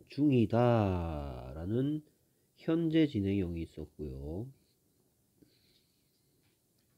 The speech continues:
그 다음에 뭐뭐 하는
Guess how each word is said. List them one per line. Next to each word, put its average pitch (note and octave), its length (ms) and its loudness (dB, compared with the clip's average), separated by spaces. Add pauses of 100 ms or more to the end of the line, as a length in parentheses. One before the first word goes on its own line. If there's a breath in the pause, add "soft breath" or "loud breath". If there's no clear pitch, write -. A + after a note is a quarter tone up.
(1500)
그 - 240 -20
다음에 F2+ 300 -6
뭐뭐 A#2 840 -2
하는 B2 680 -4